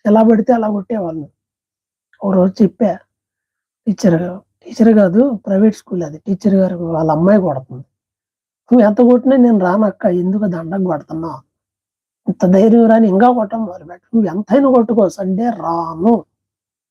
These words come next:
చర్చికి వెళ్ళాలి అంతే." ఎక్కడున్నారు పిల్లలు?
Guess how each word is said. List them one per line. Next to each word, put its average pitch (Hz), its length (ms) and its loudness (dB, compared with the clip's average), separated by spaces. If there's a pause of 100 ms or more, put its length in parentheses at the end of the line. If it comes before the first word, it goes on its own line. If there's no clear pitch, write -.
(500)
చర్చికి 185 360 -2
వెళ్ళాలి 214 320 2
అంతే." 196 440 -2 (2500)
ఎక్కడున్నారు 143 540 0
పిల్లలు? 208 520 0